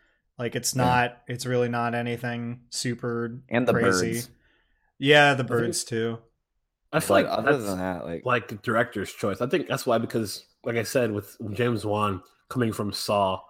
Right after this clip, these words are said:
Speaker 3: where he, like, did, is a film, like, a school project, he's
Speaker 2: Mm-hmm.
Speaker 3: used to, like, not,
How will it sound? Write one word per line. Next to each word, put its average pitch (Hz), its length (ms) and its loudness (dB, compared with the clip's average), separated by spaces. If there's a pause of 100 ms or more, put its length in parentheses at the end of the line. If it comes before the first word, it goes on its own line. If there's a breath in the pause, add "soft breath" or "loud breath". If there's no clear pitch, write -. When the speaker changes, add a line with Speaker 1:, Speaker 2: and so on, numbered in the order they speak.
(280 soft breath)
Speaker 3:
where 107 120 -2
he, 107 200 -2
like, 101 320 -6
did, 110 240 -4
is 107 160 -6
a 95 60 -2
film, 110 440 -2 (160)
like, 104 140 -4
a 95 60 -8
school - 500 -4
project, 95 680 -2 (540)
he's 143 240 4
Speaker 2:
Mm-hmm. 120 100 -2
Speaker 3:
used 135 300 0
to, 117 120 4
like, 101 320 0
not, 101 360 -2